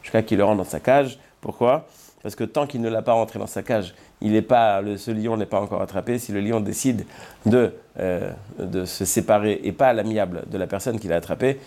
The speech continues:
il pourra le faire. Donc tant qu'il n'est pas en cage, bien que je suis en train de l'attraper, j'ai pas encore fait la tzeda. On va, euh, on va s'arrêter là parce que la Mishnah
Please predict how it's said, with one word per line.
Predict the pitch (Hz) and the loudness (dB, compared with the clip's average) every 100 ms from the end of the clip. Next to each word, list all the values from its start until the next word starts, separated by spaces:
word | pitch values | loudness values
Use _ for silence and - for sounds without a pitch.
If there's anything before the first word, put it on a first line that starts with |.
| - _ | -20 _
il | 120 117 | 4 6
pourra | 113 113 107 | 6 4 4
le | 101 | 2
faire. | - 104 | 0 0
Donc | 92 98 | 0 -2
tant | 151 | -2
qu'il | 147 107 | -2 -4
n'est | 101 | -2
pas | 117 | 0
en | 98 | 0
cage, | 90 139 98 | 4 2 2
bien | 95 | -6
que | - | -8
je | |
suis | - 101 | -4 -2
en | |
train | - 202 | 0 2
de | 170 | 4
l'attraper, | 139 - 120 135 175 220 - - - | 2 2 -2 2 2 2 -4 -20 -6
j'ai | 107 | -2
pas | 127 | 2
encore | 127 110 101 | 2 0 -2
fait | 110 113 - - | 0 -2 -6 -4
la | 87 | -2
tzeda. | 85 87 131 143 - - | -2 2 2 2 -6 -8
On | - | 0
va, | 113 113 - | 2 0 0
euh, | - 101 101 92 - | 2 4 2 0 -2
on | 117 | 2
va | 113 | 4
s'arrêter | 113 95 90 | 4 0 0
là | 123 | 0
parce | - | 0
que | - | 0
la | 101 | 0
Mishnah | 98 - 117 117 | 0 0 2 2